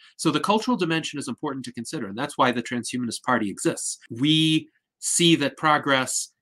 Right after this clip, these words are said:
is not inevitable, even if technology and our technological capabilities advance. We need people behind that technology. We need people to be willing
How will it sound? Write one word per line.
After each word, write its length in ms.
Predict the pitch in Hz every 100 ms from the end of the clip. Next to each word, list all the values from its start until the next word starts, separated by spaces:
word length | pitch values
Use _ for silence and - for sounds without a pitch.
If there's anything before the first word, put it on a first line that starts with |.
| -
is 400 | 143 135 135 120
not 220 | 151 156
inevitable, 580 | 120 139 139 117 98 107
even 200 | 117 117
if 100 | 110
technology 920 | - - 127 143 156 147 - 131 127 - _ _ -
and 140 | 123
our 80 | 117
technological 580 | 135 123 117 117 - 113
capabilities 840 | 117 113 98 185 160 131 117 - -
advance. 600 | 113 113 110 104 - - _ _ -
We 180 | 131 156
need 220 | 160 156
people 320 | 170 - 143
behind 560 | - 123 - 196 131 101 - _
that 240 | 113 101 -
technology. 580 | 107 110 92 87 - 104
We 140 | 120
need 200 | 139 143
people 260 | 143 131 127
to 140 | -
be 100 | 117
willing 300 | 113 131 120